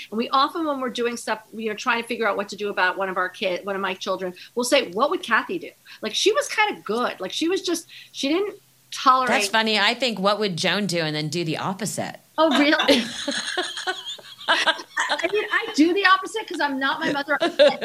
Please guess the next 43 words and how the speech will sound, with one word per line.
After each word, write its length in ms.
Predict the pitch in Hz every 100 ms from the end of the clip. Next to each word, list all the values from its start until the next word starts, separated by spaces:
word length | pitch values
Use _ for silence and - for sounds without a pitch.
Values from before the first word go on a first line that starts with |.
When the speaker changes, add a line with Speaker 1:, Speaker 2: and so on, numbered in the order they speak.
| 247
Speaker 1:
do 80 | 240
it, 140 | 330 339
but 80 | 285
I 80 | 247
really 300 | 262 403 392
respect 680 | 247 - - - 277 -
it. 120 | 170 - _ _ - 302 -
Like, 520 | 262 277 277 269 285 277
I 140 | 277
mean, 440 | 277 269 254 247 - _ -
you 100 | 254
know, 300 | 202 185 - _ _ _
the 80 | 147
things 280 | - 349 359
my 120 | 339
children 320 | 320 302 269 254
say 200 | 247 233
to 80 |
me, 240 | 226 220 196
let 160 | 196
me 100 | 208
just 220 | 202 202 -
say 140 | 190
I 60 | 185
would 180 | 190
not 340 | 180 185 175 185 -
have 100 | 170
said 300 | 180 156 151 _ -
to 100 | 220
my 180 | 185 170
mother. 300 | 165 175 - - _
<laughs> 200 | _ -
I 160 | 226 -
mean, 320 | 427 - 208 320 - -
Speaker 2:
Oh. 300 | 277 262 - -
Speaker 1:
um, 180 | 277 320 - _ _ -
can 120 | 349
you 80 | 330
imagine? 420 | 247 226 349 381 - _ 359
Speaker 2:
No, 300 | 269 190 - - _ - 349 311
no, 180 | 254 - 554 -
Speaker 1:
<laughs> 180 | 605
Speaker 2:
never. 360 | 285 233 -